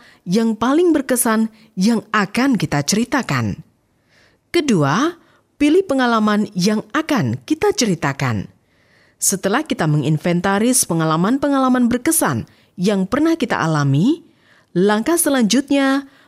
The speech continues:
menentukan pengalaman yang paling berkesan yang akan kita ceritakan. Entah itu pengalaman yang menyenangkan, menyedihkan, menakutkan,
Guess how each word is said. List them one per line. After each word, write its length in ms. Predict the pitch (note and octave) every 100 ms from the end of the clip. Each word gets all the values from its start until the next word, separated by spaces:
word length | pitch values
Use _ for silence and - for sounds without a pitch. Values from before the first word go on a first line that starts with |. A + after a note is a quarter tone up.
| -
menentukan 560 | E3 E3 E3 A#3+ E4+ E4
pengalaman 640 | C#4 B3 A3 A3 G#3+ G#3+ - _ -
yang 320 | F3+ C4+ D#4+
paling 320 | D#4+ F3 D3 C#3
berkesan 640 | - G3 - A3+ A3+ A3+ - _
yang 240 | F#3 G#3 F#3+ -
akan 640 | E3 - C#4+ C4 A2+ D#3 _ -
kita 240 | - C#4+
ceritakan. 760 | - C#3+ B2+ C3+ B2+ B2+ G#2+ - _ _ _ _ _ _ _ _ -
Entah 480 | E3 D3 C4 D#4+ -
itu 160 | F3 E3
pengalaman 560 | - D#3 D#3 D3+ F3+ D4
yang 160 | D4+
menyenangkan, 640 | C#4 C4 B3+ B3 A#3+ B3 D4+ G#4 - _ _ _ _ -
menyedihkan, 880 | G3 D4 D#4+ D4+ C4 A#3 A#3+ B3+ - _ _ C#3+
menakutkan, 960 | D#3 D3 - D4 D4 C#4+ C4+ C#4 C#4